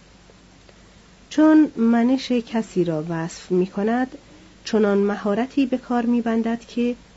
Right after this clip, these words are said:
خود افسوس آن را می‌خورد که فرصت ندارد تا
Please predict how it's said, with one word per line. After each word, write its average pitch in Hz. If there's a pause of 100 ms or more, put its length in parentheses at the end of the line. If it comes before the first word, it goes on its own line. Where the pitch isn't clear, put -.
(160)
خود 285 (360)
افسوس 214
آن 208
را 247
می‌خورد 247
که 254 (460)
فرصت 254
ندارد 175 (400)
تا 180